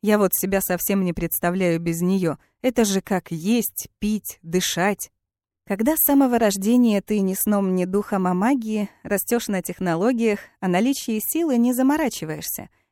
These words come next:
Я вообще сомневаюсь, что наделена даром. Наверняка при нашем рождении он весь достался Лиете, усмехнулась, довольно посмотрев на сестру. "Да ладно, мы видим, как в тебе нет дара", ткнула в меня пальцем Мирша.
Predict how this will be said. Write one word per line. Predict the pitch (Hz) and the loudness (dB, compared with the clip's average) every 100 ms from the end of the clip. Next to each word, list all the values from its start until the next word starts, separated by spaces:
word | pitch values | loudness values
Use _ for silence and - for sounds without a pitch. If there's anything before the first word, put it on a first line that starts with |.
| - | -6
Я | 220 311 | 0 2
вообще | 262 254 - 277 | 2 0 0 -2
сомневаюсь, | - 226 202 208 294 349 196 | 0 2 2 2 0 0 -2
что | - - 190 | -4 -4 -2
наделена | 180 180 202 208 220 | 0 0 0 2 2
даром. | 220 185 156 156 - _ - | 0 -2 -2 -6 -10 _ -2
Наверняка | 214 220 220 220 254 | 2 4 2 2 0
при | 226 196 | 2 0
нашем | 202 - 202 | 0 0 0
рождении | 180 180 202 233 208 185 - | 0 0 2 4 4 0 -2
он | 214 | -2
весь | 208 208 | 0 0
достался | 190 180 - 196 190 185 | -2 -4 -2 -4 -2 -2
Лиете, | 202 233 208 - - - _ _ _ - | 0 0 0 -4 -10 -12 _ _ _ -12
усмехнулась, | 160 - 226 214 240 202 - | -6 -4 -2 0 0 0 -2
довольно | 175 175 233 262 214 | -4 -2 2 2 0
посмотрев | 175 185 170 - 196 | -4 -4 -4 -4 -4
на | 175 170 | -4 -4
сестру. | 220 - - 147 - _ _ _ _ _ | -4 -8 -8 -12 -14 _ _ _ _ _
"Да | 214 220 262 | 0 4 4
ладно, | 285 185 165 165 170 - | 4 0 -2 -4 -6 0
мы | 226 277 | 4 6
видим, | 302 277 220 254 | 6 2 4 2
как | 262 240 - | 2 0 -2
в | |
тебе | - 226 240 | -4 2 4
нет | 226 220 202 | 4 2 0
дара", | 202 208 202 208 - _ _ - | 2 2 2 0 -4 _ _ -16
ткнула | - 180 165 | -4 -2 0
в | 165 | 0
меня | 165 165 165 | 0 0 -2
пальцем | 233 240 - 226 226 | -2 -4 -2 0 2
Мирша. | 170 - - 165 | 0 -4 -8 -10